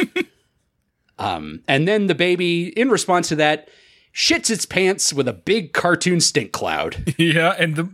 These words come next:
Speaker 2: one of the most disgusting sound effects in the show. <laughs> It's like they actually recorded, like, the wettest fart they could.
Speaker 1: The biggest, wettest, nastiest, yeah, brown, stinky fart in the diaper of a baby. <laughs>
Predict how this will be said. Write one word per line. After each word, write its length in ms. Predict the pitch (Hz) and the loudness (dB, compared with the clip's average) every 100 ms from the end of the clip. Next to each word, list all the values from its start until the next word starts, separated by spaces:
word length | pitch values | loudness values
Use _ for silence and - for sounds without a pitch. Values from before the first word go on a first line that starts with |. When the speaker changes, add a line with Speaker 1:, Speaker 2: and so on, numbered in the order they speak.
| - | -6
Speaker 2:
one 180 | 175 220 | 0 2
of 40 | |
the 80 | 220 | 4
most 180 | 175 156 | 2 2
disgusting 600 | 147 - 151 - 151 139 | 2 2 2 2 0 2
sound 260 | 139 131 | 2 2
effects 320 | 131 139 131 175 | 2 0 0 0
in 200 | 135 139 | -2 0
the 100 | 131 | -2
show. 400 | - 123 120 120 | 0 2 0 -4
<laughs> 40 | _ _ _ _ _ - | _ _ _ _ _ -4
It's 320 | 381 226 - | -2 0 0
like 320 | 208 214 - - - - - | 0 0 -4 -16 -18 -8 -2
they 120 | 226 | 0
actually 400 | 180 190 262 214 | 0 -2 -2 2
recorded, 460 | 196 170 175 175 156 | 2 4 2 4 2
like, 160 | 147 | 2
the 120 | 139 | 2
wettest 480 | 139 131 135 151 - | 0 2 4 4 2
fart 420 | - - 131 147 | 0 2 2 2
they 140 | 131 131 | 0 -2
could. 340 | 131 135 127 - - | 0 0 0 -4 -8
Speaker 1:
The 80 | 147 | -8
biggest, 500 | - 185 214 214 127 113 | 0 0 2 0 -2 -2
wettest, 380 | 147 156 147 - | 2 4 2 2
nastiest, 680 | 131 139 135 143 135 - - | 0 2 0 0 0 0 -4
yeah, 260 | 131 76 - - _ _ _ _ _ - | -6 -4 -6 -14 _ _ _ _ _ -6
brown, 500 | 135 151 151 147 143 | 0 2 4 2 0
stinky 420 | - 135 127 127 | 0 0 0 -4
fart 480 | - 107 90 92 - 147 | -2 -2 -2 -4 -8 -2
in 120 | 120 | -2
the 80 | 110 | 0
diaper 400 | 117 113 117 110 | 0 0 0 0
of 100 | 101 | 0
a 60 | |
baby. 420 | 98 87 80 78 | -2 -4 -6 -8
<laughs> 60 | - | -8